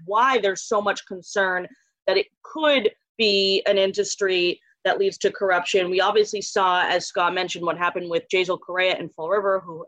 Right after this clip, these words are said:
has, um, declined, denied the allegations, but is currently awaiting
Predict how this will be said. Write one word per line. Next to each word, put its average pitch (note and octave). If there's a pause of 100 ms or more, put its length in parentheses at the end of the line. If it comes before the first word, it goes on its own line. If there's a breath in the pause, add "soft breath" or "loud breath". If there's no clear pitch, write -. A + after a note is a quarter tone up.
has, D#3+ (180)
um, D3+ (160)
declined, G#3+ (300)
denied A3
the G#3
allegations, G3
but E3
is E3
currently G3+
awaiting F#3+